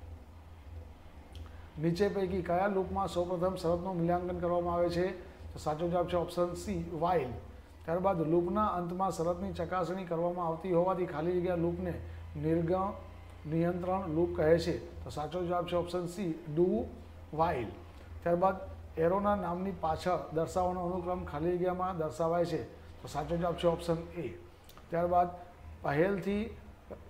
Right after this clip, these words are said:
નક્કી કરેલ I N T int પ્રકારના એરોના કદમાં કદ કરતાં ઓછી કિંમતો મૂકવામાં આવે તો બાકીના ઘટકોમાં ખાલી જગ્યા આપોઆપ મૂકી દેવામાં આવે છે? તો સાચો જવાબ છે option D zero. ત્યારબાદ પ્રશ્ન ઓગણપચાસ, ખાલી જગ્યા header file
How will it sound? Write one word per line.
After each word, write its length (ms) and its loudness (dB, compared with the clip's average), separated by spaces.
નક્કી 360 -4
કરેલ 380 0
I 260 0
N 200 -4
T 220 -6
int 280 0
પ્રકારના 560 -4
એરોના 460 4
કદમાં 520 2
કદ 340 2
કરતાં 400 0
ઓછી 280 -6
કિંમતો 420 -2
મૂકવામાં 440 0
આવે 100 -2
તો 80 0
બાકીના 480 -2
ઘટકોમાં 520 -2
ખાલી 340 0
જગ્યા 200 2
આપોઆપ 460 2
મૂકી 280 -4
દેવામાં 400 6
આવે 180 2
છે? 140 0
તો 180 -6
સાચો 320 -4
જવાબ 160 -2
છે 100 0
option 340 -2
D 240 0
zero. 380 0
ત્યારબાદ 380 0
પ્રશ્ન 260 -4
ઓગણપચાસ, 720 -2
ખાલી 260 -2
જગ્યા 300 0
header 360 0
file 260 2